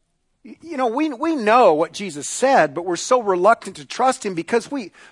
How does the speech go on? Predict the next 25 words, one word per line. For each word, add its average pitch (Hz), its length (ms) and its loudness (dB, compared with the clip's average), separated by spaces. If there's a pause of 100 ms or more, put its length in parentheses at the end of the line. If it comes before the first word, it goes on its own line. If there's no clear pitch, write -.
we 208 140 -6
look 233 300 0
at - 140 -4
the, 214 100 -8
we 220 140 -8
do 320 180 0
the 330 120 0
math. 359 520 6
We're 269 120 -6
not 302 180 4
idiots. 220 500 0
We 240 80 -8
do 226 160 -8
the 180 120 -2
math. 160 640 -2 (2000)
You 196 80 -16
know, 165 160 -4
you 185 120 -4
go 180 120 0
back 202 240 6
to 170 80 -16
the 165 60 -8
scarcity 190 560 -2
mentality 175 500 0
sermon. 180 560 -4